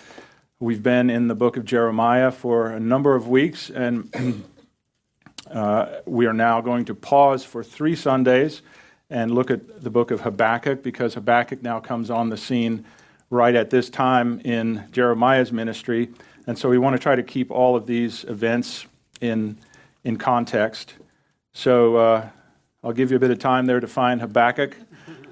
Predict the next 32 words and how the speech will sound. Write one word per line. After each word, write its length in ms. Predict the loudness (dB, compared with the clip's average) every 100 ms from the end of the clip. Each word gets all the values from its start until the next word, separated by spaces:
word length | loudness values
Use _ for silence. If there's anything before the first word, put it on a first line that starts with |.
| _ _ _ _ _
It's 80 | -6
probably 360 | 2 2 4
the 140 | 0 -2
place 400 | 0 2 2 -2
where 220 | 0 0
the 80 | 0
gold 460 | 0 2 4 4
is 100 | 0
still 260 | -4 -4 -2
really 240 | 0 -2
shiny 500 | -2 -2 -2 0 0
on 140 | 0 0
the 100 | 0
edge 200 | 0 0
of 60 |
the 60 | -4
pages 720 | -2 0 4 2 2 -4 -14 -16 -10
and 160 | -6
they're 80 | -6
stuck 320 | -2 -2 -2
together. 480 | -2 2 4 4 0 -8 _ _ _ _ _ _ _ _ -2
I 80 | 0
can 100 | 0
tell 220 | 2 2
you, 160 | 4 4
though, 180 | 2 4
this, 380 | 2 0 -4
uh, 260 | -2 0 0
this 220 | 0 -2
book 300 | 2 4 4
is 160 | 0 -6
rarely, 880 | 0 4 4 4 2 2 0 -4